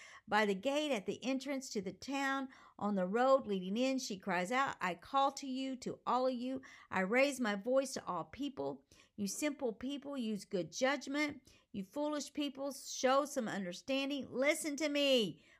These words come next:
for I have some important things to tell you. Everything I say is right.'" That's so powerful. What is the definition of wisdom? Wisdom is a discernment of circumstances, which includes knowledge,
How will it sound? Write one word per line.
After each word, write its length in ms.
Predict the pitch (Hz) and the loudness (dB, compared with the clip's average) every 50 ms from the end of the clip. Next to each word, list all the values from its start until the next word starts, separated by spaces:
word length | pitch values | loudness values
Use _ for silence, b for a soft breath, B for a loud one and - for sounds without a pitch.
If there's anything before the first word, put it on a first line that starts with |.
| B - | B 0
for 80 | 240 | 4
I 80 | 254 262 | 4 4
have 140 | 269 254 247 | 4 4 2
some 260 | - 294 269 262 262 | 0 0 0 2 2
important 580 | 254 240 226 - 277 277 285 262 - 277 262 | 0 -2 -2 -2 2 4 4 4 2 -2 -2
things 300 | - 277 269 269 269 262 | -2 0 0 0 -2 -2
to 80 | - 254 | -4 -6
tell 260 | 214 - 262 254 262 | -2 0 2 4 4
you. 200 | 262 233 185 170 - | 4 2 0 -2 -2
Everything 480 | 180 202 214 226 240 240 233 208 214 | -2 -2 -2 -2 -4 -4 -6 -4 -4
I 120 | 196 185 185 | -4 -4 -4
say 280 | - - 185 185 190 | -4 -4 -4 -2 -2
is 180 | 190 180 - - | -4 -6 -6 -4
right.'" 320 | 165 170 160 143 143 - - _ _ b b b b b b b b b b b b _ _ | -4 -2 -2 -4 -4 -8 -14 _ _ b b b b b b b b b b b b _ _
That's 200 | - 220 233 226 | -2 -2 -2 0
so 220 | - - 302 285 277 | 0 4 4 4 4
powerful. 880 | 277 294 294 320 311 320 320 320 302 294 - - 240 185 165 - - - | 4 2 2 6 8 8 10 10 8 6 4 2 0 0 0 0 -4 -8
What 220 | - 202 240 254 269 | -4 0 2 2 2
is 120 | 277 - | 2 0
the 100 | - 254 | -2 0
definition 760 | 214 254 254 254 262 262 269 262 262 269 277 269 - 285 262 | 4 6 6 6 6 2 0 0 0 0 0 -2 -4 -4 -4
of 160 | 269 262 240 | -4 -4 -4
wisdom? 540 | 247 262 285 285 262 240 220 214 185 156 127 B B B B B B B | -4 -4 -4 -4 -4 -2 -2 0 0 -2 -4 B B B B B B B
Wisdom 460 | 175 220 254 269 254 262 277 269 269 | 4 4 4 4 4 0 0 0 0
is 180 | 269 269 262 | -2 -2 -2
a 60 | 262 240 | -2 -2
discernment 640 | 220 247 247 - - - 226 247 262 262 247 190 170 | 0 -2 -2 -2 -2 0 0 2 2 2 0 0 0
of 120 | 180 190 | 0 -2
circumstances, 960 | - - 240 240 262 254 240 208 202 - - 190 165 156 151 165 139 117 - - | -2 -2 -2 -2 -2 -2 -2 -2 -2 -4 -4 -4 -4 -4 -4 -4 -6 -8 -4 -4
which 180 | 202 202 196 | -4 -2 -2
includes 720 | - 185 175 - - _ _ - - 233 233 220 185 190 - | -2 -4 -6 -8 -12 _ _ -8 -4 -4 -2 -2 -4 -4 -4
knowledge, 680 | 190 185 190 214 240 247 247 214 170 156 160 151 - | -2 2 2 4 4 4 2 2 0 -2 -2 -4 -8